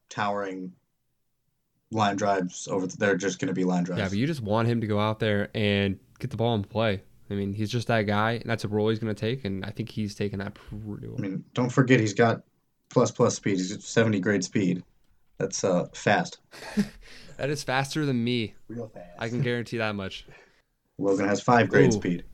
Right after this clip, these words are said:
Speaker 2: You gave me five. I appreciate that. I was giving myself, like, a two or a one, but, you know. <laughs>
Speaker 3: That's still being generous, bud.
Speaker 2: Hey, you know, Big Poppy speed. That's what I am. I'm that big zero and the M L B The Show.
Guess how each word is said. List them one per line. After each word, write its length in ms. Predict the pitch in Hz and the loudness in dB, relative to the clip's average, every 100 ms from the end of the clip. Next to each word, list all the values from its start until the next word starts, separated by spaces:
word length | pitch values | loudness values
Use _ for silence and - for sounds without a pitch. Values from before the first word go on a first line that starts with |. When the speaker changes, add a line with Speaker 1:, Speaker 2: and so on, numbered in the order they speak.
| - - | -14 -4
Speaker 2:
You 100 | 123 | 2
gave 140 | 196 | 4
me 80 | 180 | 4
five. 400 | - 107 127 147 | 4 4 4 2
I 60 | 120 | 0
appreciate 500 | 110 117 - 95 - | -2 -4 -2 -4 -2
that. 240 | 90 90 | -4 -2
I 80 | 101 | -2
was 100 | 104 | -4
giving 220 | 104 95 | -4 -4
myself, 360 | 92 - 92 - | -4 -4 -6 -4
like, 140 | 95 | -4
a 160 | 92 92 - | -4 -8 -12
two 340 | - 107 98 95 - | -4 0 0 -2 -6
or 80 | 98 | -4
a 60 | |
one, 320 | 95 98 95 98 | -2 -2 -2 -2
but, 280 | 98 98 - - - - - | -2 -4 -8 -18 -20 -20 -10
you 100 | - | -2
know. 220 | 98 98 101 - - - - - - | 0 0 -2 -10 -20 -20 -20 -20 0
<laughs> 500 | - - 139 - - 185 139 - - - _ _ _ _ | 4 6 6 2 4 4 2 -4 -14 -16 _ _ _ _
Speaker 3:
That's 200 | - 110 | -4 -4
still 200 | - 139 | 4 6
being 260 | 120 113 107 | 6 4 -2
generous, 360 | 104 98 95 - | -2 -2 -2 -6
bud. 220 | 98 90 | -2 2
Speaker 2:
Hey, 160 | 120 | 4
you 80 | 95 | 6
know, 260 | 95 98 95 - - - | 4 2 0 -6 -20 -4
Big 160 | - 120 | 0 2
Poppy 340 | 123 110 110 | 4 4 4
speed. 320 | 101 - 101 92 | 2 4 4 6
That's 220 | 101 - | 4 4
what 80 | 110 | 4
I 100 | 101 | 6
am. 320 | 98 92 90 - | 6 4 0 -2
I'm 120 | 107 110 | 2 4
that 140 | 107 | 6
big 200 | 110 107 | 6 6
zero 560 | 104 110 107 101 95 92 | 4 6 6 6 4 0
and 140 | 107 | 0
the 20 | |
M 140 | 104 110 | 4 6
L 80 | 107 | 6
B 100 | 110 | 6
The 80 | |
Show. 380 | 101 - 98 92 | 4 2 2 0